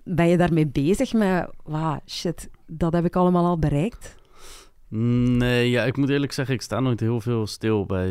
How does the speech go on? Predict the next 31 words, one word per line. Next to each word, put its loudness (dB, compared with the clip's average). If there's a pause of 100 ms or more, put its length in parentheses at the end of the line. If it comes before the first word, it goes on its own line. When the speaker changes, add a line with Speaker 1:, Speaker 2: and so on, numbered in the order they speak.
Speaker 2:
eh, -4 (120)
bij, -6
bij -6
wat -4
we -6
allemaal -4
gedaan -4
hebben. -4
Ik -12
ben -2
altijd -2
eigenlijk 0
wel 0
bezig -2
met -6
wat -8
ik -20
ga, -8
meer -2 (140)
bezig 0
met -4
wat 0
ik -4
nog 0
moet -2
doen -2
of -6
zo. -4 (140)
<laughs> 2
Speaker 1:
Echt? -2 (120)
Speaker 2:
Ja. 0